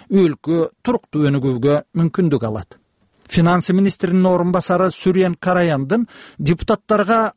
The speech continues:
айтканына караганда, Армения союзга жаңы жылда киргенден кийинки алгачкы эки-сегиз жыл арасында тогуз жүзгө жакын товарга бажы салыгы өзгөртүлбөйт. Экономика жылына бир бүтүн ондон эки,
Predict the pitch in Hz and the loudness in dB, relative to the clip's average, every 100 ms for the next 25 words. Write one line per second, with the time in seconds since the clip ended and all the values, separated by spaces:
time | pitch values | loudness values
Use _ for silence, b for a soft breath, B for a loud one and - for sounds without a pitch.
0 | - 190 202 - 208 202 208 196 180 147 | -2 0 0 0 0 2 2 2 0 0
1 | 135 135 151 240 B B B 175 180 202 | 0 -2 -2 -4 B B B -2 0 0
2 | 226 254 240 196 - 170 147 160 127 151 | 0 2 2 0 2 2 2 -2 0 0
3 | 202 214 226 208 196 208 180 185 185 196 | 0 0 -2 -2 0 -2 0 0 2 0
4 | - 190 180 160 - 139 113 _ b b | 0 -2 0 0 0 -4 -4 _ b b
5 | 175 175 175 180 - 196 196 - - 156 | -2 -2 -2 -4 -2 0 0 0 -4 2
6 | 208 185 - 127 - - 214 226 220 208 | 2 2 -4 -6 -6 -4 2 2 2 0
7 | 220 202 165 139 147 143 233 233 b b | 0 2 0 -2 -2 -2 -2 -4 b b
8 | b 190 202 196 220 226 214 220 214 208 | b 0 0 -2 -6 -6 -4 -2 0 0
9 | 208 190 202 190 165 185 196 - 139 147 | -2 -2 0 0 0 -2 -2 -6 -6 -2
10 | 175 139 - 160 156 156 151 - - 180 | -2 -4 -4 -2 0 0 0 -2 -2 0
11 | 165 160 113 143 107 104 - - _ b | 2 -2 -2 -6 -6 -8 -12 -20 _ b
12 | b b 180 190 190 185 170 156 131 147 | b b -2 0 0 0 0 -2 0 0
13 | 135 170 196 185 165 147 185 190 - 190 | 0 2 0 -2 -2 -2 -2 -4 -2 2
14 | 185 170 185 175 - 117 | 2 2 2 0 -4 -14